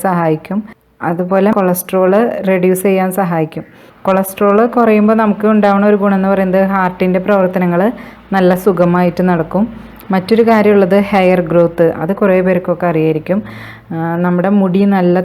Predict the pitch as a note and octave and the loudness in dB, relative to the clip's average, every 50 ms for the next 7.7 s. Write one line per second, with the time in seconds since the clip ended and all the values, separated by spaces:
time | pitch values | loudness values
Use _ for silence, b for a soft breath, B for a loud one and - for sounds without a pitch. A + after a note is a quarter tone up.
0 | - G3+ F#3+ F3 F3 F3 - F#3+ F#3 F#3 F3+ F3+ F#3 F3+ F3 E3+ E3+ F3 E3+ F3 | 0 0 0 0 0 -2 -2 -2 0 0 0 0 0 0 0 0 0 -2 -2 -2
1 | G3+ A#3+ A#3 - - F3+ E3+ E3+ E3+ F3+ F3+ F#3 F3 E3+ F3 F3 F3 E3+ F3+ F#3+ | -4 -4 -6 -6 -6 -4 -2 -2 -2 0 0 0 0 0 0 0 0 0 0 0
2 | F#3+ G3 F#3 F3+ F3+ F3 F3 F3 F3+ F#3 F3+ F#3 - G3 G3 G3 F3+ F3 F3+ E3+ | 0 0 0 2 2 0 0 0 -2 -4 -4 -4 -4 -4 -2 -2 0 -2 -2 0
3 | F#3 F3+ F3 F3+ F3+ F#3 G3 F#3 F#3 F3+ F#3 E3+ E3+ F3 G3 G#3 G#3 F#3 F3 E3 | 0 0 0 0 0 0 0 -2 -2 -2 -4 -4 -2 -2 0 0 0 0 0 0
4 | - F3+ E3 E3 F3+ E3+ E3 E3 D#3 D#3 D3+ - - G3 G#3 G#3 F#3+ - _ _ | -2 -2 -2 -2 -2 -2 -2 -2 -2 -4 -4 -4 -4 -2 -2 -2 -2 -4 _ _
5 | _ _ - F3+ F3+ F3+ F3+ F#3 G3 F#3+ G3+ G#3+ A#3 A3 - - F#3 F#3 F3+ F#3 | _ _ -2 0 2 0 0 0 -2 0 0 0 0 -2 -2 0 0 2 2 2
6 | G3+ G#3 G3+ F#3+ F#3+ G3 G3 F#3 F3+ F3+ F3+ F3+ G3 F#3 F3 E3+ E3 E3+ F3+ F3+ | 2 0 0 0 -2 -2 0 0 0 0 0 0 0 0 0 0 0 0 0 0
7 | F3+ F3 D#3+ D#3+ D#3 E3+ F3 F3+ F3+ E3+ E3+ E3+ E3 - | 0 0 0 0 0 0 2 2 0 0 0 -2 -2 -2